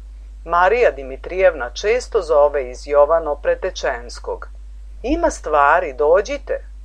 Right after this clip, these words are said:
I mi putujemo do njih. Nedavno su muškarci koji rade u koloniji putovali u Čečeniju,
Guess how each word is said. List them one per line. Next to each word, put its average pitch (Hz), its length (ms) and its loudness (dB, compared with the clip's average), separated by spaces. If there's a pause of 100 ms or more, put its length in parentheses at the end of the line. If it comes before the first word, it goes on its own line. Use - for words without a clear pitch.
(120)
I 302 160 -2
mi 269 260 -2
putujemo 196 540 0
do 165 140 2
njih. 117 480 -10 (800)
Nedavno 180 440 2
su - 160 -12
muškarci 147 720 0
koji 147 240 0
rade 147 300 4
u 117 100 -6
koloniji 180 640 4
putovali 170 560 -2
u 139 100 -6
Čečeniju, 143 800 -2